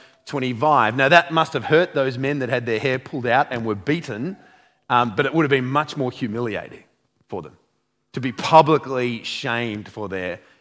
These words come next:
actions. That's Nehemiah chapter thirteen, right? I just gave you a very brief summary. Encourage you to read it for yourself to see all the details that I missed there.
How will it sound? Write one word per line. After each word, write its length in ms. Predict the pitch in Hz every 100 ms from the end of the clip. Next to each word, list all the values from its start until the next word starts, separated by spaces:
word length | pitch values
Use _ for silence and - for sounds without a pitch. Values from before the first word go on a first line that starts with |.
| _ _
actions. 880 | 135 143 - 113 76 - - - - _ _ _ _ _ _ _ _ - _ _ _ _ _ _ _ _ _
That's 300 | - 247 -
Nehemiah 400 | 254 226 208 185
chapter 280 | 175 175 -
thirteen, 380 | 139 139 123 92
right? 220 | 76 104 - _ _ _ _ _ _ _ _ _ _ _ _ _ _ _
I 80 | 156
just 160 | 175 165
gave 160 | 185
you 100 | 170
a 40 | 147
very 260 | 131 175
brief 260 | 180 147 160
summary. 380 | - 143 151 151
Encourage 340 | 123 139 139
you 60 | 131
to 80 | 117
read 240 | 113 147
it 140 | 139
for 60 | 143
yourself 440 | 117 - 123 113
to 60 | -
see 180 | - 135
all 80 | 123
the 80 |
details 560 | 113 120 123 131 101 92
that 100 | 107
I 100 | 92
missed 340 | 95 120 -
there. 340 | 92 71 64